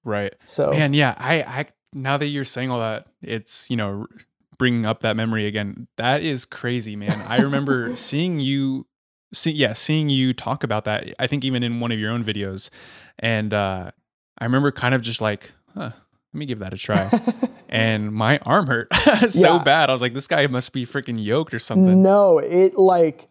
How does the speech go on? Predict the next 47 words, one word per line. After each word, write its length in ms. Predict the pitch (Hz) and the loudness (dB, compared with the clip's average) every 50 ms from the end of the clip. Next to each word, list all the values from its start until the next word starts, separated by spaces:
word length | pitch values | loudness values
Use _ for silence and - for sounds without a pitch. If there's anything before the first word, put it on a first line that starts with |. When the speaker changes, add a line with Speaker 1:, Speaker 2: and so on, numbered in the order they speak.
| _ | _
Speaker 2:
honestly, 420 | - 175 185 202 247 240 - 233 208 | 2 2 4 4 2 2 4 4 4
I 140 | 175 170 170 | 4 4 2
feel 160 | - 214 214 | 4 4 4
like 160 | 208 196 - | 4 2 2
the 100 | - 170 | 2 2
nerves 560 | 156 151 147 147 151 160 170 180 175 170 160 | 2 2 0 2 4 4 4 4 2 0 0
in 200 | 175 - 160 160 | 2 2 2 2
my 340 | 151 147 139 135 135 139 147 - - 180 | 2 0 0 0 -2 -2 -4 -8 -12 -14
forearm, 760 | - - - 165 165 160 156 147 139 131 131 135 143 151 - _ _ | -8 0 2 4 4 4 4 2 0 -2 -4 -8 -10 -12 -16 _ _
like, 220 | 147 147 139 - - | -4 -2 -2 -2 -2
were 160 | 156 156 151 | 0 0 0
suffering 560 | - - - 156 139 - - 151 143 143 - 160 | 0 0 0 0 0 0 -4 -8 -8 -8 -12 -10
from 240 | - 160 156 156 | -8 -8 -6 -4
doing 260 | 156 - 151 143 - - | -4 -4 -4 -4 -8 -12
it. 220 | - - - - - - - - | -12 -12 -14 -16 -18 -20 -4 0
Like, 220 | 185 180 170 - | 2 2 2 2
by 100 | 190 185 196 | 2 4 4
the 80 | 196 | 6
Speaker 1:
Yeah. 60 | 190 196 | 6 6
Speaker 2:
end 100 | 196 196 | 6 4
of 80 | 170 165 | 4 4
the 80 | 165 | 4
day, 260 | 147 160 156 147 139 | 4 4 4 4 2
like, 220 | 143 147 147 147 - | 0 -2 -4 0 2
there 120 | 165 165 | 2 2
was 160 | 160 160 - | 2 2 0
some 120 | - 165 120 | 0 2 2
Speaker 1:
Right. 160 | 117 113 104 | 4 4 4
Speaker 2:
serious 580 | 165 160 151 151 147 143 139 - - - - _ - | 4 4 2 2 0 -2 -4 -6 -10 -16 -18 _ -16
soreness. 760 | - - 170 156 151 147 143 135 135 - - - - - _ _ | -6 -2 -2 -2 -2 -2 -6 -10 -12 -12 -14 -16 -16 -16 _ _
Speaker 1:
Well, 100 | - 117 | -2 -2
the 80 | 113 | 0
Ronin 300 | 113 123 135 143 139 131 | 2 4 4 4 4 4
S 260 | 123 120 117 - - 113 | 4 2 2 0 -4 -6
is, 180 | 110 98 107 | -6 -6 -6
uh, 380 | 110 110 107 104 104 101 98 98 | -6 -4 -4 -4 -4 -4 -6 -4
definitely 280 | 104 123 127 - 127 123 | -4 -4 -2 -2 -2 -2
not 240 | 113 113 - _ - | -2 -4 -6 _ -8
the 80 | 113 | -6
lightest 440 | 110 107 113 117 107 107 - - - | -2 -2 -2 -2 -2 -4 -6 -6 -8
gimbal 280 | - 95 95 90 90 98 | -10 -10 -10 -10 -6 0
out 100 | - 151 | 2 4
Speaker 2:
Yeah. 120 | 147 120 110 | 4 4 2
Speaker 1:
there. 220 | 98 98 104 110 - _ _ | -2 -4 -8 -10 -14 _ _
Speaker 2:
Yeah, 260 | - 151 143 135 139 139 | -2 0 0 0 -2 -4
yeah, 260 | - - - - - - - - - - | -4 -4 -4 -4 -6 -10 -16 -20 -2 -2
yeah. 60 | 254 | -2